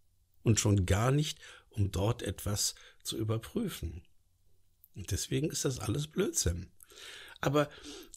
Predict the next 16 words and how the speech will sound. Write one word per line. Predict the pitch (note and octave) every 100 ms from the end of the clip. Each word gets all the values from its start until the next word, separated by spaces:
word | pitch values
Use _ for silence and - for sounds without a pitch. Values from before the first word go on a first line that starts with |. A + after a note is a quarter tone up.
| -
was | A2+ A#2+ C#3 D#3 -
genau | - E3+ D#3 D3+ G#2+
wird | C3+ F#3+ -
denn | C3+
hier | G#2 B2 G#2+ F#2+
den | G2+ A2 G#2+ -
Muslimen | G#2 G2 - - B2+ B2 G#2+ G2+ -
au-, | G#2+ A2 G#2+ -
Auge | A2 G#2+ G2 -
zu-, | - G#2+
auf-, | - A2+ G#2+ F#2 - -
Auge | - G2+ F#2
gezwungen? | - E2+ D#2 F#2 G2+ - - -
<laughs> | - - - -
Aufgezwungen. | - - - - F2+ - E2 E2 E2 - - - - - - - - - - - _ -
Säkularismus | A2+ C#3 D3 B2 B2 D#3+ - F2 D#2+ - - -